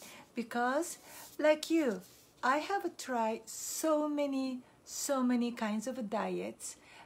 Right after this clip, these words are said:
and, uh, products, but so far,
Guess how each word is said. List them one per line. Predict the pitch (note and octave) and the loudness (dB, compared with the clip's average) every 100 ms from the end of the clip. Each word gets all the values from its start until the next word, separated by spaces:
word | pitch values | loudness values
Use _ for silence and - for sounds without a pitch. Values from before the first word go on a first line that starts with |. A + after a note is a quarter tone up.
| - | -6
and, | A3 F#3 F#3 | -2 0 0
uh, | F3 | -2
products, | E3+ C4 B3 F3 D#3+ A#3+ - - - - - - A3+ | -2 0 0 -2 -6 -8 -14 -16 -18 -20 -20 -6 0
but | B3+ B3+ - - | 0 0 -8 -14
so | - F4 F#4 | -2 0 0
far, | F4+ - F#4 D#4+ F#3+ | 0 0 2 2 0